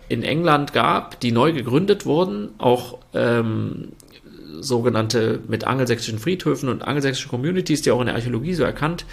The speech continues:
waren. Das bezieht sich allerdings dort eher auf eine Zeitperiode, die also sozusagen in die Zeitperiode nach dem Ende des Römischen Reiches fallen, dass die zu fünfundsiebzig Prozent aus kontinentaler Herkunft stammen, die Menschen. Und das ist eine Überraschung, die es so in der jüngeren Geschichte in dem Maße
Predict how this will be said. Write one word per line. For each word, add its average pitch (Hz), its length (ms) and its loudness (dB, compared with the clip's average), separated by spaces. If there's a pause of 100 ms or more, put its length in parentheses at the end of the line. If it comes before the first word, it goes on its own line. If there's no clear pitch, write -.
(380)
waren. 160 260 6
Das 127 160 2
bezieht - 300 -4
sich 143 160 -2
allerdings 123 280 0
dort 120 280 4
eher 120 160 4
auf - 140 -2
eine 110 100 -4
Zeitperiode, 156 800 0
die 110 160 0
also 110 120 -4
sozusagen 110 340 -2
in 143 120 -2
die 147 100 0
Zeitperiode 117 600 -2
nach 110 160 -2
dem 110 120 -4
Ende 110 180 -2
des 110 120 -4
Römischen 110 240 -4
Reiches 104 300 -6
fallen, 160 380 -4 (400)
dass 127 140 2
die 143 120 4
zu 143 100 2
fünfundsiebzig 180 640 0
Prozent 123 600 0 (100)
aus 123 180 -2
kontinentaler 110 640 0
Herkunft 95 460 -4
stammen, 95 340 -8
die 92 60 -6
Menschen. 104 480 -10 (400)
Und 117 200 -2
das 143 200 4
ist - 360 2
eine 127 120 2
Überraschung, 127 760 2
die 135 180 0
es - 180 2
so 139 180 4
in 143 120 0
der 127 140 4
jüngeren 156 320 2
Geschichte 135 400 -2
in 120 140 -2
dem 151 200 0
Maße 135 580 0